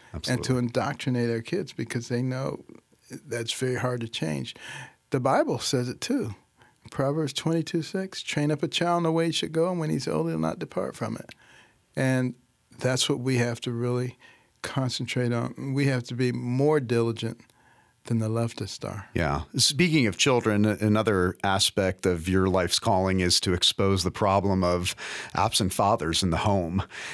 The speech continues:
Speaker 2: and how that is plaguing America. Wh-, why is this issue so important? And in particular, our audience, why should the people of God in America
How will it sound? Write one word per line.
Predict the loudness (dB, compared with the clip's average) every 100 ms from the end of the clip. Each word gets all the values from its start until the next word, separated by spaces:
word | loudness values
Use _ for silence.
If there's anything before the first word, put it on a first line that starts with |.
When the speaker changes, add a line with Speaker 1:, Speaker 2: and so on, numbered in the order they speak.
| -4
Speaker 2:
and | 0 2
how | 2 2
that | 2 0
is | 0
plaguing | -2 0 0 2 0 0
America. | 0 2 2 2 2 2
Wh-, | 2 -4 -4
why | 0 2 4
is | 4 2 2
this | 2 2
issue | 2 2 2
so | 2 2 2 2
important? | 0 0 0 2 2
And | 2 2
in | 0 0
particular, | 0 0 0 2 4 4
our | 4 4
audience, | 4 4 2 0 0 0
why | 2 2 4
should | 4 2 2
the | 0
people | 0 0 2 0
of | 2
God | 2 4 4 2
in | 0
America | 2 4 2 2 2 2